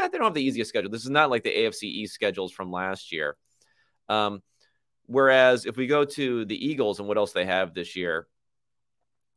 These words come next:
So the, the Eagles could have a, the Eagles got the gauntlet coming up right here. So this is why this is big for the Cowboys. Like, the Cowboys, if they win this game, you might almost, I wouldn't be against them projecting them to, to win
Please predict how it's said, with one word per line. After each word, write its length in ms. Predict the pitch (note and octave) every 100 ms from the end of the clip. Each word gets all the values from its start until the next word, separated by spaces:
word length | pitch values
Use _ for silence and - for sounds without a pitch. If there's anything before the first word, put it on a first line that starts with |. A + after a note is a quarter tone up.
| - _ _ _ _
So 140 | - B2+
the, 140 | C3+
the 80 | C#3+
Eagles 220 | B3 -
could 100 | G3+
have 120 | E3
a, 80 | C#3+ - G2+
the 100 | A2
Eagles 240 | G3 G#3
got 260 | C#3 C#3 A#2+ -
the 140 | F2+
gauntlet 840 | F#2 F2+ - B2+ G2+ F2+ - _ - _ _ _
coming 280 | - A#2 G#2+
up 180 | G2+ F#2+
right 140 | F2
here. 140 | D2+ B1+
So 120 | A#2+
this 100 | B2+
is 80 | C3+
why 180 | C#3
this 160 | A#2+ G#2+
is 60 | G#2+
big 320 | B2+ A2+ F#2
for 100 | G#2
the 100 | F2+
Cowboys. 540 | G2 F2 D#2+ C#2 - -
Like, 140 | F#2+
the 60 | F#2+
Cowboys, 540 | A#2+ B2 A#2+ A#2+ G#2
if 100 | G#2+
they 100 | A#2+
win 200 | B2 C#3
this 160 | B2+ F#2+
game, 320 | A#2 A2+ F#2+ - -
you 100 | C3+
might 200 | C#3+ A3
almost, 540 | G3+ C#3 A#2 G#2+ - - _ _ _ _ _ _ _ A#2
I 80 |
wouldn't 320 | C3+ E3+ G#3 C#3
be 140 | B2
against 460 | A2 B2 C#3 C3+ -
them 260 | G#2+ G2 -
projecting 520 | A#2+ A#2 A#2 A2+ G#2+
them 200 | G#2 F#2+
to, 260 | G#2 F#2+ -
to 120 | -
win 460 | F#2 G#2+ F3 A#2 D2+